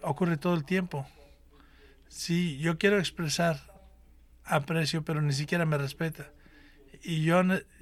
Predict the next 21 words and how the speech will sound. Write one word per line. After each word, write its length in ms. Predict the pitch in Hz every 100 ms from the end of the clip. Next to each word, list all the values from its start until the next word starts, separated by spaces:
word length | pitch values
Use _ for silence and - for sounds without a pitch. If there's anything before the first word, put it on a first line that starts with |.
| 156
yo 160 | 170 165 156 - -
añoro, 580 | 151 160 180 185 160 - - - - - - - - - - -
quiero 240 | - 180 170
expresar 420 | - 156 170 160
aprecio, 340 | 147 185 170
pero 120 | 160
ni 120 | 147 143
siquiera 320 | 160 165 160
me 120 | 156
reconoce 520 | 139 135 143 160 -
o 60 | 131
me 220 | 127 117
ama. 360 | 143 143 135 - - - - - - - - - - - - - -
Así 240 | - 147 165
que 80 |
vamos 320 | 160 165 180 -
a 60 |
pasar 380 | 175 185 190 160 - - - -
toda 220 | - 180 185
la 100 | 175
vida 480 | 196 190 147 143